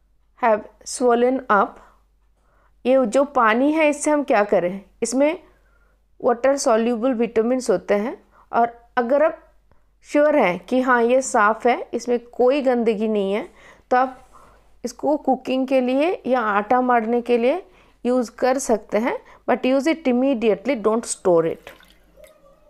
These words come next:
अब स्प्राउटिंग मेथड वन, मलमल का कपड़ा जो है उससे यूज़ करेंगे। उसमें क्या करेंगे, इसको मॉइस्ट कर लेंगे और उसके अंदर जो सीड्स है उसको रख देंगे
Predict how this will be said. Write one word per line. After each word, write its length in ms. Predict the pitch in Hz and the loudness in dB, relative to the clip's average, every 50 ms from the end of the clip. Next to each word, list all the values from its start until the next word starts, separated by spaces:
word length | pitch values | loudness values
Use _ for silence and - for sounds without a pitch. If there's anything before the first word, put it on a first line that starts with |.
| _ _ _ _ _ _ _ _ _ _ - - - | _ _ _ _ _ _ _ _ _ _ -20 -6 -4
अब 120 | - 226 254 | -2 0 0
स्प्राउटिंग 680 | - - - - 220 208 208 214 208 - 262 294 320 | -2 -2 0 0 2 2 2 2 2 0 0 2 2
मेथड 380 | 269 220 254 - 254 247 233 208 | 2 0 0 2 0 0 2 2
वन, 320 | 196 175 160 151 190 262 359 - _ _ _ _ _ _ _ _ _ _ _ _ | 2 2 2 2 0 -2 -4 -10 _ _ _ _ _ _ _ _ _ _ _ _
मलमल 520 | 190 220 240 240 254 247 254 277 294 311 | 0 2 2 4 4 4 4 2 2 2
का 200 | 302 - - 320 | 0 0 0 -2
कपड़ा 440 | 320 320 277 240 - - 233 233 240 | 0 0 -2 -2 0 2 2 2 2
जो 180 | 247 220 247 240 | 2 2 2 2
है 200 | 240 254 302 466 - - - | 2 2 0 0 -2 -4 -4
उससे 340 | 233 - - - - 269 262 | -6 -4 -4 -2 0 0 0
यूज़ 280 | - 240 233 226 220 | 2 2 2 0 0
करेंगे। 420 | - - 208 180 190 190 196 226 302 | 2 0 2 2 2 0 0 0 0
उसमें 300 | 311 254 - - 254 262 262 | 0 -2 -2 -2 -2 0 0
क्या 180 | 269 233 220 | 2 2 0
करेंगे, 520 | 220 - 240 226 226 226 233 240 277 415 554 - - _ - - - _ _ | 2 0 0 2 2 0 0 0 0 -2 -2 -4 -12 _ -20 -20 -20 _ _
इसको 220 | - - - 269 254 | -12 -2 0 0 2
मॉइस्ट 500 | 226 214 208 220 226 247 294 - - - | 2 2 2 2 2 2 2 -2 -6 -6
कर 220 | - 254 226 208 | -2 0 0 0
लेंगे 420 | 208 208 202 202 202 233 311 415 427 - - - - - - | 0 0 0 0 2 0 0 0 -2 -8 -18 -20 -12 -6 -4
और 80 | 208 220 - - | -4 -2 0 -2
उसके 300 | 254 254 - - - 277 | -2 -2 -2 -2 0 0
अंदर 440 | 254 226 220 220 214 285 415 - - - _ _ _ _ _ _ _ _ _ _ _ _ _ _ _ _ _ _ _ _ _ _ - | 2 2 0 0 0 0 0 0 -4 -12 _ _ _ _ _ _ _ _ _ _ _ _ _ _ _ _ _ _ _ _ _ _ -6
जो 140 | 196 254 262 | -2 -2 -2
सीड्स 500 | 254 - - 277 277 285 254 247 - 254 | -2 0 0 2 2 2 2 0 0 2
है 200 | 233 254 359 466 - - - - _ _ | 2 2 0 -2 -8 -16 -20 -20 _ _
उसको 380 | 233 226 - - - 381 523 - - - _ _ _ _ _ _ _ _ - | -8 -8 -4 -2 0 0 0 0 -6 -16 _ _ _ _ _ _ _ _ 0
रख 180 | 196 202 175 | 0 2 2
देंगे 440 | 170 175 170 160 170 170 165 175 165 | 0 0 -2 -2 -2 0 -2 -2 -4